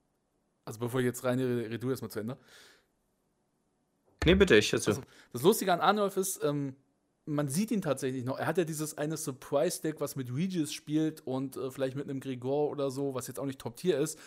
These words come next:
Speaker 1: Das Problem an dieser Anführerfähigkeit ist nur, dass, ähm, die ist einfach nur zusagend für ein ganz bestimmtes Deck. Und du weißt, wenn du gegen Arnjolf spielst, dass du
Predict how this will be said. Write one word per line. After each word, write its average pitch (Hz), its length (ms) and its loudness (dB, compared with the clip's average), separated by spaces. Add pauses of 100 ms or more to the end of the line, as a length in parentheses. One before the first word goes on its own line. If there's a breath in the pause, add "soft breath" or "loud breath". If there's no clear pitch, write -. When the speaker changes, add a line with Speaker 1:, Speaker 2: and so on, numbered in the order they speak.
(240 loud breath)
Speaker 1:
Das 117 100 -12
Problem 135 420 4
an 151 120 -2
dieser 147 240 -2
Anführerfähigkeit 135 800 -2
ist 139 160 -6
nur, 147 240 -2
dass, - 500 -8
ähm, 131 460 -4
die 143 80 -8
ist 147 180 -6
einfach 135 160 -6
nur 131 160 -4
zusagend 147 460 -6
für - 160 -8
ein 143 260 -2
ganz 139 260 -2
bestimmtes 131 520 -8
Deck. 131 240 -2 (340 soft breath)
Und 113 140 -12
du 110 100 -8
weißt, 151 480 -2
wenn 139 160 -4
du 156 80 -4
gegen 143 160 -6
Arnjolf 135 400 -2
spielst, 135 460 -6
dass - 180 -8
du 127 260 -4